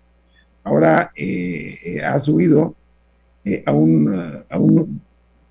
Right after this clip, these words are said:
lugar, eh, realmente inquietante, la número uno en Colombia, como dije, Bucaramanga. Ellos ahora son la número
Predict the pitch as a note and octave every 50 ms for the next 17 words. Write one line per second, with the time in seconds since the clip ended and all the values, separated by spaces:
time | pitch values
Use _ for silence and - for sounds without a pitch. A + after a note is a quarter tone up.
0 | _ - C#3+ - - D#3 F3 F3+ F3+ - - - - _ _ _ _ _ _ _
1 | _ - C#3+ C#3+ - - B1+ - - - - D3 E3 D#3+ D#3+ D#3+ D#3+ D3+ D#3 E3+
2 | E3 D#3+ C#3+ C#3+ C#3+ - F#3 F#3+ C#3+ - F3 E3+ D3+ C#3+ - F#2 F#2+ G2+ D3 E3+
3 | F3 E3 D3+ D#3 F#3 G#3 F3 C#3 C#3 C3+ C3+ C3 - _ _ - D#3 - - D3+
4 | D3+ C#3 D3+ D3+ - - - - - _ - C3+ C3 C#3+ D3+ D#3+ D#3+ D3 C#3 C3+
5 | C3+ - D#3 F3 F3 D3+ A2 F2+ E2 - - _ _ - - C3+ C#3+ C#3 A#2 -
6 | - - - C#3 C#3 C3+ C3 C#3+ D3 D3 C#3 C#3 C3+ - - - D3 C3